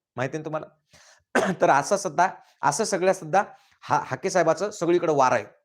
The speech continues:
भयानक वार आहे. पण आता मुळात <clears throat> हाके साहेब जे म्हणले की बाबा म्हणले "माझ्यामुळं बीजेपीची सत्ता आली, महायुतीची सत्ता", आपण तर मागच्या चौदा महिन्यापासून वारंवार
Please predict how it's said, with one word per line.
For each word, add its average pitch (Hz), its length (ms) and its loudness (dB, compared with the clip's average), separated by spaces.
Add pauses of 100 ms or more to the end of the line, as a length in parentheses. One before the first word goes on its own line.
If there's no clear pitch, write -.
(240)
भयानक 208 520 -2
वार 160 120 4
आहे. 117 100 -4 (520)
पण 220 60 6
आता 254 180 2
मुळात 214 340 4 (360)
<clears throat> 165 280 -10
हाके - 280 -10
साहेब 196 220 0
जे 196 100 2
म्हणले 190 320 2 (1000)
की 135 60 -10
बाबा 151 200 4
म्हणले 165 280 0 (160)
"माझ्यामुळं 165 560 0
बीजेपीची 147 400 -8
सत्ता 143 260 -2
आली, 143 120 0
महायुतीची 131 380 -6
सत्ता", 123 220 -20 (240)
आपण 233 360 2
तर 254 80 6
मागच्या 233 340 2
चौदा 240 340 4
महिन्यापासून 247 480 -2
वारंवार 226 440 6